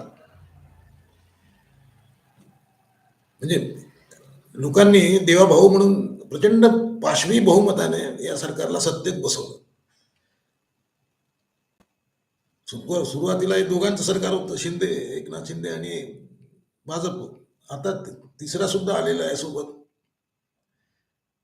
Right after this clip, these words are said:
राष्ट्रवादी, अजित पवार, पवार घराणं,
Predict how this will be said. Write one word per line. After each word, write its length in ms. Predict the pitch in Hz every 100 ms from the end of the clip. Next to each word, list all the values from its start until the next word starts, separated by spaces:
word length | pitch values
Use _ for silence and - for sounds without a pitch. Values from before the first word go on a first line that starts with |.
| _ _ _ _ _
राष्ट्रवादी, 520 | 143 147 170 156 123 127 - - _ _ _ _ _ _ _
अजित 300 | - 175 185
पवार, 360 | - 143 - - - _ _ _ _ _ _
पवार 260 | - 170 175
घराणं, 460 | 151 151 - -